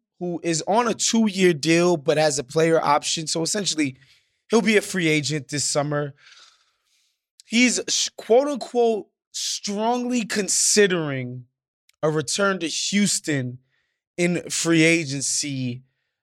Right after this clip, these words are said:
Mike. Um, besides this being just juicy N B A gossip for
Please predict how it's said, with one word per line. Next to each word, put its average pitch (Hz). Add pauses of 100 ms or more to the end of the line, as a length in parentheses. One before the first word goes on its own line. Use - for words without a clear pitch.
(120)
Mike. 139
Um, 147 (320)
besides 240
this 240
being 185
just 139
juicy 165
N 160
B 151
A 156
gossip 151
for 170